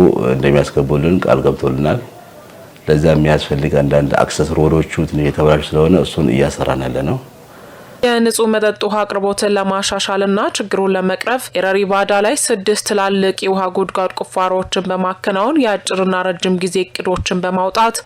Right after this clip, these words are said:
Speaker 2: እየተሰራ መሆኑን ጠቁመዋል።
Speaker 1: ኤረር አካባቢ ላይ ፕሮጀክቶች አሉን። ባለፈው ዓመትም፣ እ፣ የተመረቀ የማስፋፊያ ስራዎች ከአመት እንደ አመት እያስፋፋን እየመጣን ያለ ነው።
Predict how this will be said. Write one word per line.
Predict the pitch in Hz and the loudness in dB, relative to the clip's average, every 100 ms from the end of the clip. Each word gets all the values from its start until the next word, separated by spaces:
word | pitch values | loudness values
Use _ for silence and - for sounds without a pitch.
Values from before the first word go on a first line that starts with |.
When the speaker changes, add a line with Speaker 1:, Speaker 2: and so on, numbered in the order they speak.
| 226 | -2
Speaker 2:
እየተሰራ | 214 220 226 208 202 196 | 0 0 0 0 0 0
መሆኑን | 202 220 220 226 | 0 2 2 0
ጠቁመዋል። | 226 - 233 220 156 160 - - 214 _ - | -2 -2 0 0 0 -4 -6 -8 -12 _ 0
Speaker 1:
ኤረር | - - | 4 4
አካባቢ | - 90 90 87 87 | 4 4 4 4 4
ላይ | 90 98 87 - - - - | 4 2 -2 -8 -20 -20 -20
ፕሮጀክቶች | - 92 82 82 85 76 | -6 -4 -4 -6 -6 -6
አሉን። | 69 69 69 | -8 -8 -6
ባለፈው | 64 65 71 71 | -6 -6 -8 -8
ዓመትም፣ | 73 73 95 101 98 92 - - | -8 -6 -4 -2 -4 -10 -20 -18
እ፣ | - 69 65 62 107 | -10 -6 -6 -8 -10
የተመረቀ | 52 - 71 71 71 69 80 110 - - _ - _ | -12 -10 -8 -6 -6 -4 -4 -6 -14 -20 _ -20 _
የማስፋፊያ | - 76 73 80 78 78 | -12 -10 -10 -10 -10 -10
ስራዎች | - 80 82 101 - - - | -10 -10 -8 -8 -10 -20 -18
ከአመት | - 71 78 78 | -12 -10 -8 -12
እንደ | - - | -10 -8
አመት | 62 76 - - | -8 -8 -12 -14
እያስፋፋን | 62 71 69 69 - 71 | -10 -10 -10 -14 -12 -12
እየመጣን | 71 69 - - | -10 -12 -12 -12
ያለ | 55 - | -10 -12
ነው። | 60 | -12